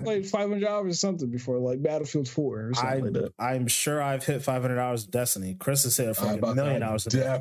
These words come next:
Speaker 3: definitely have hit that ten
Speaker 2: You
Speaker 3: times over, bro.
Speaker 2: hit a
Speaker 3: I've been
Speaker 2: fucking
Speaker 3: in there.
Speaker 2: million, two million.
Speaker 1: <laughs> Swear, this better not be the new way. F-, spending five hundred do-, hours in the game is like, "One of us,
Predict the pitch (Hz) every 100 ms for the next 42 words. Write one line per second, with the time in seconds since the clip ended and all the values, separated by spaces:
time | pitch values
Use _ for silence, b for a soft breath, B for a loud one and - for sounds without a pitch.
0 | 101 123 117 107 107 104 107 92 87 -
1 | - - _ - - - 127 113 113 101
2 | 98 95 90 87 95 101 98 - 175 120
3 | 110 110 123 135 135 123 104 104 - -
4 | 175 156 135 117 117 113 120 - - -
5 | - 117 110 117 135 147 143 143 131 131
6 | 131 135 135 143 139 127 151 - 143 139
7 | 139 135 139 135 123 123 - 139 143 139
8 | 135 127 123 135 135 120 104 98 - 117
9 | 127 131 120 120 123 117 120 120 127 117
10 | 120